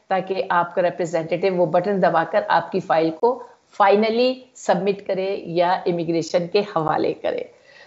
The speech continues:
तो ये इक़दामात बहुत important हैं और इससे काफ़ी, अ, protection मिल रही है जो public है,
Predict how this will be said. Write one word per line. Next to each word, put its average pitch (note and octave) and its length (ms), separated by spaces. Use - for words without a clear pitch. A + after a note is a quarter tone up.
तो G#3 280
ये A#3+ 280
इक़दामात F#3+ 600
बहुत F3 440
important G#3 560
हैं G#3 180
और - 180
इससे B3+ 640
काफ़ी, B3+ 540
अ, - 60
protection G3+ 680
मिल A#3+ 200
रही A3+ 160
है G#3 220
जो G3 120
public G3 500
है, G3+ 300